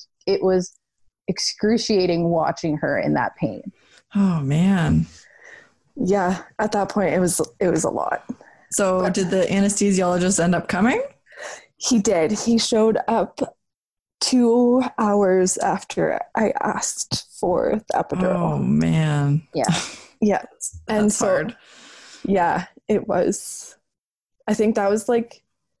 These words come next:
Speaker 3: one of the most difficult parts of the entire process.
Speaker 2: Mm-hmm.
Speaker 3: or, like, getting so close to that point. Because the other thing, at no point through the,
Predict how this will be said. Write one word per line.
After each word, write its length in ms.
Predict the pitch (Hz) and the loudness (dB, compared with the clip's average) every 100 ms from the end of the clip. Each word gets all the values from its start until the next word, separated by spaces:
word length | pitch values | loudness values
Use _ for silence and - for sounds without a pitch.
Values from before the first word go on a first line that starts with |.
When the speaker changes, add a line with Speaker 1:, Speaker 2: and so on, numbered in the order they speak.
| _ _ | _ _
Speaker 3:
one 160 | 214 | -2
of 160 | 196 185 | 0 -2
the 80 | 190 | -2
most 340 | 185 175 - | 0 0 -2
difficult 400 | - - - 156 | -6 -6 -6 -6
parts 520 | - - 143 - - - | -6 -6 -4 -4 -6 -6
of 260 | - 156 175 - - - _ _ _ _ - | -2 -2 -2 -8 -18 -20 _ _ _ _ -2
the 100 | 160 | 0
entire 380 | 160 - - | 0 -2 -4
process. 840 | - - - - - 226 - - - _ _ | -4 -8 -6 -4 -4 -6 -10 -14 -20 _ _
Speaker 2:
Mm-hmm. 420 | 185 180 180 170 165 | 2 4 6 6 4
Speaker 3:
or, 140 | 180 | 4
like, 220 | 160 165 | 2 0
getting 340 | 190 175 156 196 | 0 0 -2 -6
so 300 | - 190 165 | -2 0 0
close 420 | - 147 175 - | -2 -2 -2 -6
to 140 | - - | -8 -4
that 220 | - - | -4 -4
point. 380 | - 131 208 254 _ _ _ _ _ | -2 0 0 -2 _ _ _ _ _
Because 260 | - 202 196 | -2 0 0
the 100 | - | 2
other 160 | 196 202 | 2 2
thing, 440 | 214 190 147 147 _ _ _ - | 2 0 0 -4 _ _ _ -4
at 240 | 175 - _ | -4 -6 _
no 260 | 202 196 202 | 0 2 0
point 400 | - 202 190 - | 0 0 0 0
through 220 | 185 165 | 0 0
the, 140 | - | -2